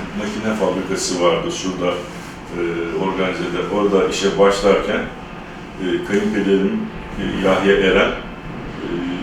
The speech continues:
küçük bir atölyede Demirciler Çıkmazı'nda, e, pres, çelik eşya işleri yapıyormuş.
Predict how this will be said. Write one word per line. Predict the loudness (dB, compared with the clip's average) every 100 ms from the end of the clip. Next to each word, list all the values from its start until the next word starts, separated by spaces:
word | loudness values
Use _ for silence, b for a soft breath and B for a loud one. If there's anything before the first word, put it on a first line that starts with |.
| -6 -8 -8
küçük | -8 -6 -2
bir | 0 0
atölyede | 0 2 2 2 0 2
Demirciler | 2 2 2 6 6
Çıkmazı'nda, | 4 -2 -4 -4 -4 -2 -2
e, | -2 -8 -14 -14 -14 -14 -14 -12 -10 -2
pres, | 2 2 2 0 -4 -8 -10 -8 -6 -6 -6 -4
çelik | -2 -2 -2
eşya | -2 4 4
işleri | 4 2 0
yapıyormuş. | -2 -2 -4 -6